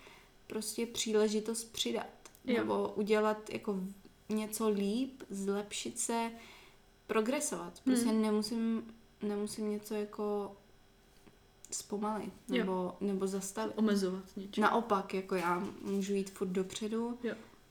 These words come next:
Speaker 1: a vím, že každý rok to bude lepší, když
Speaker 2: Určitě.
Speaker 1: do toho dám tu energii. Takže
Speaker 2: Určitě, myslím, jako, že můžeme být za to rádi. Já jenom
Speaker 1: Přesně.
Speaker 2: myslím, že spousta holek to takhle častokrát vnímá a jako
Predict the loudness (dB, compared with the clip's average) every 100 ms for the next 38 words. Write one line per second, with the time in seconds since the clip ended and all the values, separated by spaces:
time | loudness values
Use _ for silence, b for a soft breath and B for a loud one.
0 | -20 -18 -4 6 8 8 4 2 4 8
1 | 8 6 0 0 0 0 -4 -8 -12 -18
2 | -20 -20 -20 -16 -16 -10 0 2 4 4
3 | 4 2 2 2 0 -2 -2 -2 -2 -4
4 | -6 -8 -10 -8 -4 -2 -2 -2 -4 -4
5 | -4 -2 0 0 0 0 -2 -4 -12 -4
6 | 2 4 4 4 2 -2 -4 -4 -6 -10
7 | -14 -6 -2 0 0 -2 -12 -10 -8 -6
8 | -6 -2 -2 0 -2 -6 -6 -6 -8 B
9 | B -10 -6 -2 0 0 0 0 0 -2
10 | -4 -6 -8 -10 -10